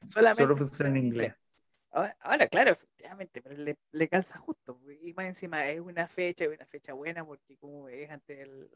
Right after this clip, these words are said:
Speaker 1: antes del Día de la Madre, no sé.
Speaker 2: <laughs> Exacto. Y,
Speaker 1: Yo
Speaker 2: y
Speaker 1: creo
Speaker 2: creo
Speaker 1: que
Speaker 2: que a partir de la venganza del, de los Sith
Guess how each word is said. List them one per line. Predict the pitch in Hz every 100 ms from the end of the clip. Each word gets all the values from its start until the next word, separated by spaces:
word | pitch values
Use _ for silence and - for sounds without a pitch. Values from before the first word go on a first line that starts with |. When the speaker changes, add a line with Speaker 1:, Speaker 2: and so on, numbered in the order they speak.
| -
Speaker 1:
antes | 147 _ 147
del | 135 131 131 123 127
Día | 131
de | 127
la | 127
Madre, | 165 165 165 160 156 - _ _ _ _
no | 226
sé. | 240 - _
Speaker 2:
<laughs> | 175 170 - 139 - - - - - - - - - - - -
Exacto. | - 147 - 143 120 160 151 - 113 - - - - -
Y, | 151 156
Speaker 1:
Yo | -
Speaker 2:
y | 151
Speaker 1:
creo | 170 214
Speaker 2:
creo | 202
Speaker 1:
que | 202 190
Speaker 2:
que | 185 180 175 175 165 - _ _ _ -
a | 147
partir | 147 175 175
de | 185
la | 156
venganza | 143 139 165 151
del, | 156 127 - -
de | 135
los | 127
Sith | - 175 180